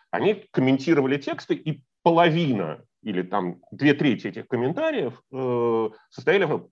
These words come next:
«А вот это слово еще употреблялось там-то и там-то,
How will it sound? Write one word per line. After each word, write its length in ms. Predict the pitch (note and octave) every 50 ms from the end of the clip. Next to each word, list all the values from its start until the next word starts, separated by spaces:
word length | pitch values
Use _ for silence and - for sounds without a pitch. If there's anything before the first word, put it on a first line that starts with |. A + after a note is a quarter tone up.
| _ _ -
«А 100 | - -
вот 180 | D3 D#3+ - A#3
это 180 | B3+ B3 A3+
слово 380 | - - - A3 A#3+ A#3 G#3 G3
еще 260 | F3+ F3 - - F3
употреблялось 720 | E3 - D#3+ C3+ D#3 D3+ C#3 D3 D#3 D#3 D3 D3 B2+ B2+ -
там-то 380 | - D3 D3+ C#3 C3 C3 -
и 100 | A2+ A2 -
там-то, 600 | - - F2+ D2+ D#2 D2+ - - B2 F3 A3+